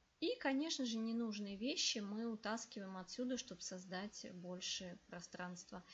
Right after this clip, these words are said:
Не забывайте про зеркала, про гирлянды с белым светом в этом секторике, в секторе. Так,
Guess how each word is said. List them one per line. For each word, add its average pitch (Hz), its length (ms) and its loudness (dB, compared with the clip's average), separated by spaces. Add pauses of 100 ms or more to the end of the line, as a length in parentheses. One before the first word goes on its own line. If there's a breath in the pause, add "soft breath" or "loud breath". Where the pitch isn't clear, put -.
(280 loud breath)
Не 208 80 -4
забывайте 190 680 -2
про 180 460 -4 (320 loud breath)
зеркала, 196 840 -2 (540 loud breath)
про 185 880 -2
гирлянды 208 640 0
с 254 80 -4
белым 226 360 0
светом 208 720 -4 (1400)
в 180 120 -4
этом 208 240 -2
секторике, - 720 -8 (440)
в - 60 -8
секторе. - 560 -6 (1120 loud breath)
Так, 190 140 -6